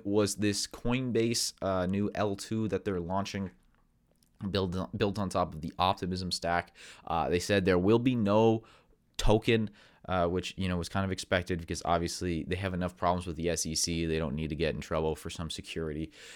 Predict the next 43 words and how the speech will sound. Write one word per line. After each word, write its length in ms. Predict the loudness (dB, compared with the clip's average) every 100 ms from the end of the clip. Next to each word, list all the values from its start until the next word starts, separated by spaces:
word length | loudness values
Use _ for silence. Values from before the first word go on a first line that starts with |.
| -16 -4
uh, 360 | 0 4 2
that 180 | 2 0
they 140 | 0 0
would 200 | -2 -6
make 360 | -6 -2 0 0
as 100 | -4
a 60 | -4
token. 500 | 4 4 6 2 2
Now, 320 | 2 4 4 0
not 240 | 2 2 2
to 80 |
say 180 | 2 4
they 140 | 4 4
will 240 | 2 0
never 400 | 6 8 10 8
do 180 | 6 4
a 60 |
token, 540 | 6 4 4 2 0 -2 -12 -4
but 120 | 2
I 100 | 4
would 160 | 4 0
say 140 | -2
the 80 | -4
chances 420 | -4 -4 -2 -6
are 60 | -8
pretty 240 | -8 -8
minimal, 480 | -6 -4 -2 -4 -6
at 140 | -8 -6
least, 380 | -4 -6 -10 -12
you 140 | -8
know, 140 | -8 -6
unless 300 | -2 -2 0
the 100 | -2
S 160 | -2 -4
E 40 |
C 380 | -4 -4 -4 -6 -14 -20 -20 -20 -20 -20 -20 -20 _ _ _ _ _ -4
changes 500 | 4 6 6 4 4
their 180 | 4
tune 480 | 4 2 2 4 4
or 100 | 2
rules 340 | 2 4 4 2
or 120 | 2
whatever. 400 | 2 2 0